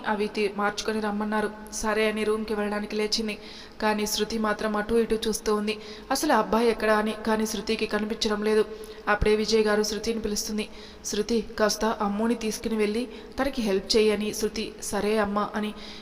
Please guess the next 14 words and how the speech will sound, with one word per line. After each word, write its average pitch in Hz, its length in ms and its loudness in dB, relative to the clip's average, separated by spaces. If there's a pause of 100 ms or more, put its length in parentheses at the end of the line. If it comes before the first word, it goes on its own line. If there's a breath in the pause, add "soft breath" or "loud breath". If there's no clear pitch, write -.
(140 loud breath)
అమ్ముని 285 280 2
తీసుకుని 214 440 -2
వెళ్తుంది. 208 460 0 (720 loud breath)
రూమ్లోకి 214 400 4
వచ్చిన 208 260 2
శృతి 208 380 0
అమ్ముని 214 340 2
రెడీ 214 300 0
చేస్తుంది. 208 340 -2 (380 loud breath)
వాళ్ళ 285 200 4
అత్తగారు 220 380 2
పెట్టిన 214 280 -2
సారీ 208 340 2
కట్టి 208 340 -2